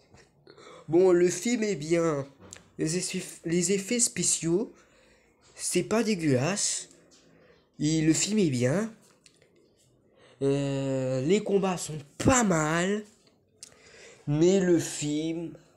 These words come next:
mais le plus gros défaut du film, c'est qu'il ne raconte rien. Le film Godzilla contre Kong ne raconte rien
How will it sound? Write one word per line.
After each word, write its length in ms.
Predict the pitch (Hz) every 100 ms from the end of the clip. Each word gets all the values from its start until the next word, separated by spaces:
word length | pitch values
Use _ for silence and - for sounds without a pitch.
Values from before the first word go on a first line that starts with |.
| _ _ _ _ _ _ 147
mais 80 | 180
le 180 | 190
plus 220 | - 196 185
gros 460 | 147 175 240 262
défaut 420 | 196 220 190 208
du 160 | 180 175
film, 640 | - 175 214 220 180 117 - _ _ _ _ _ _ _ _ -
c'est 260 | - 185
qu'il 200 | 180 185
ne 80 | 175
raconte 760 | 165 170 175 175 170 151 - - _ _ _ -
rien. 540 | 123 135 214 240 233 - - - _ _ _ _ _ _ _ _ - - - - -
Le 220 | 156 175
film 720 | 165 - 214 233 240 196 117 - - _ _ -
Godzilla 560 | 123 175 143 170 170 165
contre 420 | 165 156 - 113
Kong 460 | - 147 165 175 - _ _ _ _ - -
ne 280 | 127 127 127
raconte 1000 | 113 120 151 - - 135 139 151 - - - -
rien 800 | 110 107 113 117 120 123 135